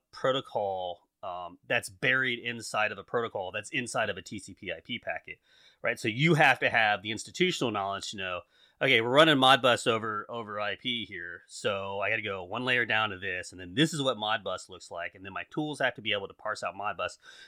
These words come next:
Then I have to know, okay, the Modbus protocol says this is this command, and our commands are normally these set of commands, and the probable, you know, pieces of those, or the probable arguments to those commands are the following.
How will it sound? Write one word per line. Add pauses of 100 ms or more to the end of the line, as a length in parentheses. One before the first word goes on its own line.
(120)
Then
I
have
to
know,
okay,
the
Modbus
protocol
says
this
is
this
command,
and
our
commands
are
normally
these
set
of
commands, (420)
and
the
probable,
you
know,
pieces
of
those,
or
the
probable
arguments
to
those
commands
are
the (120)
following.